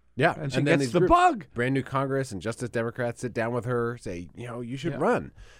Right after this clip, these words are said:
Speaker 1: And
Speaker 2: Yeah.
Speaker 1: the, the, what's happening right now that you can see is that these, these candidates are running for office as part of a movement, which is frankly much more powerful than just building your own personal machine.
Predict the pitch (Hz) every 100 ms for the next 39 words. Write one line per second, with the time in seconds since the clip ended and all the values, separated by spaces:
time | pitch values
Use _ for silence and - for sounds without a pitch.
0 | _ - 131 135 127 160 151 - 131 160
1 | 147 147 147 135 131 135 156 220 196 139
2 | 120 110 101 92 85 110 104 113 - 269
3 | 127 101 98 104 117 95 - 131 107 _
4 | 113 - 190 180 127 120 101 98 _ _
5 | 110 127 165 135 117 123 107 95 - -
6 | 139 - _ _ - 110 95 107 90 78
7 | - _ _ 113 - 147 - 196 202 175
8 | 120 - 123 110 104 98 90 78 76 78
9 | - 98 92 95 85 87 85 104 92 90
10 | 78 - 80